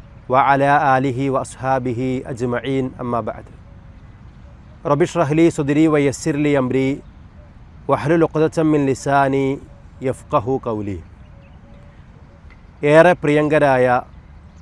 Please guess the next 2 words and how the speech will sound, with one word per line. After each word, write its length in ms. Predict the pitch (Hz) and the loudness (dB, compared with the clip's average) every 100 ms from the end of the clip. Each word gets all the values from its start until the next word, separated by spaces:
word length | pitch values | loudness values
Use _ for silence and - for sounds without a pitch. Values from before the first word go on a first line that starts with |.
| - - - - - - - - - | -20 -20 -20 -20 -20 -20 -20 -10 -2
സഹോദരി 720 | 131 147 147 151 147 147 143 - - - - - - | 2 2 4 4 4 2 -2 -8 -20 -20 -20 -20 -10
സഹോദരന്മാരെ 800 | - 123 123 120 110 101 92 | -6 -2 -2 -2 -4 -6 -10